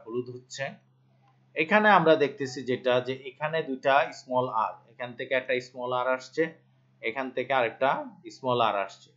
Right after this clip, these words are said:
এখান থেকে একটা ক্যাপিটাল ওয়াই আসছে, এখান থেকে একটা ক্যাপিটাল ওয়াই আসছে, যার কারণে এখানে দুইটা small আর আসার কারণে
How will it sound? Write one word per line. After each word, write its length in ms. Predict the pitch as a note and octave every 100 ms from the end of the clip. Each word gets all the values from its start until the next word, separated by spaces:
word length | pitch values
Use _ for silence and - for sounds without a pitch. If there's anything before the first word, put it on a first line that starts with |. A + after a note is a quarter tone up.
| -
এখান 160 | A#2+ C3+
থেকে 140 | C#3 C3+
একটা 140 | C3 C3
ক্যাপিটাল 420 | C3+ C3 B2+ C3 C3
ওয়াই 180 | B2+ C3 C3+
আসছে, 260 | C#3 - D#3+ - _ _ _ _
এখান 220 | A#2+ A#2+ B2+
থেকে 140 | C3 B2+ B2
একটা 180 | C3+ D3 A#3 -
ক্যাপিটাল 380 | B2+ C3 C3 A#2
ওয়াই 180 | G#2 G2+ F#2+
আসছে, 200 | - - G#2+
যার 160 | C#3+ D#3+ E3+
কারণে 300 | E3+ F3 F3 D3
এখানে 220 | C3 D3+ D3+ C3
দুইটা 220 | D3+ F#3 D3+ -
small 240 | C#3 B2+ B2
আর 80 | A#2 A#2+
আসার 260 | A2+ B2+ A#2 B2+
কারণে 340 | B2 C3+ C#3+